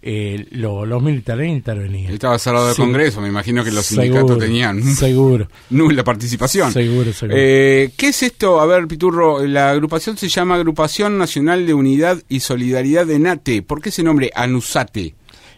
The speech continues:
Speaker 1: Bueno, porque si vos, eh, juntás todas las letras de lo que eso, eh, está escrito y significa y se practica para dentro del sindicato,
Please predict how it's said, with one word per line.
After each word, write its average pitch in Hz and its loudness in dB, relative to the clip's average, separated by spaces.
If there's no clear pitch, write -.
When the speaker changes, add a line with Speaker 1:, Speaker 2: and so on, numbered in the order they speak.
Speaker 1:
Bueno, 190 2
porque 110 -4
si 113 -6
vos, 151 0
eh, 101 -6
juntás 120 -4
todas 202 2
las 160 0
letras 123 -2
de 127 2
lo 127 2
que 143 2
eso, 170 0
eh, 101 -6
está 127 -2
escrito 156 0
y 131 2
significa 147 0
y 127 2
se 120 -2
practica 120 -4
para 110 -4
dentro 117 -2
del 101 -4
sindicato, 113 -6